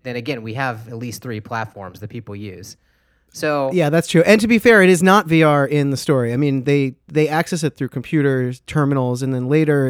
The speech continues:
Speaker 2: uh, she says she uses a handheld in the park, but that sounds like it's basically a phone. So the technology suppositions are not s-, they're not actually V R. They're, like, three D worlds, but on screens.
Speaker 1: Yeah.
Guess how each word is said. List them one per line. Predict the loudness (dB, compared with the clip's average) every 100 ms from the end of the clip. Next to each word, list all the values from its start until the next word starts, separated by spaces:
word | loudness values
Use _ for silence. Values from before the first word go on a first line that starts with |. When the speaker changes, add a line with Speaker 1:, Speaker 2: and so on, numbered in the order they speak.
| -4
Speaker 2:
uh, | -8 -8
she | -10 -12
says | -8 -4 -4 -4
she | -8
uses | -8 -8 -8 -10
a | -4
handheld | -2 0 0 -2 -2 -2 -8 _
in | -6 -6
the |
park, | -2 -2 -2 -2
but |
that | -6 -4
sounds | -4 -4
like | -6
it's | -6 -8
basically | -8 -6
a | -8
phone. | -4 -4 -4 -6 -10 _ _ _ _ _
So | -2 2 2
the | 2
technology | 0 2 4 4 2 2 2 -2 _ _ _ _
suppositions | -2 -2 0 0 0 0 0
are | 0 0
not | 0 0 0 0 0 -6 _ _ _ _
s-, | -20 -20 -20 _ _
they're | -6 -2
not | 0 2
actually | 0 -2 -2 -2
V | -2 -2 -2
R. | -4 -8 -12 -6
They're, | -4 -4
like, | -4 -8 -14 _ _ _
three | _ -6 -4 -2
D | -2 -2 -2
worlds, | -2 -2 -2 -4 -12 -10
but | -6 -6 -8 _ -4
on | -2 -2
screens. | -2 -4 -4 -10
Speaker 1:
Yeah. | -12 -8 -6 -6 -8 -10 -14